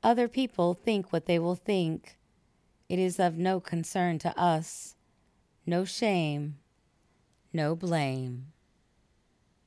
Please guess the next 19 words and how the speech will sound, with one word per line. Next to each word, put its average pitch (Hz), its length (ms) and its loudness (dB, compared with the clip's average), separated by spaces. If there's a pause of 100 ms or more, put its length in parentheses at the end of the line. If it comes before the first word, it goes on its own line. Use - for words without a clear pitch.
(280)
Again, 226 540 2
our 214 260 4
touchstone 190 720 -4
for 180 160 -8
today 170 720 0 (500)
is 180 260 -4 (160)
judgment. 180 800 -4 (920)
I 214 100 0
invite 233 380 0
you 262 60 -2
to 233 100 -10
pause 240 460 2
throughout 208 320 0
your 208 140 -2
day 185 340 2
for 185 220 -6
three 214 240 -8
conscious 165 500 -6
breaths - 640 -4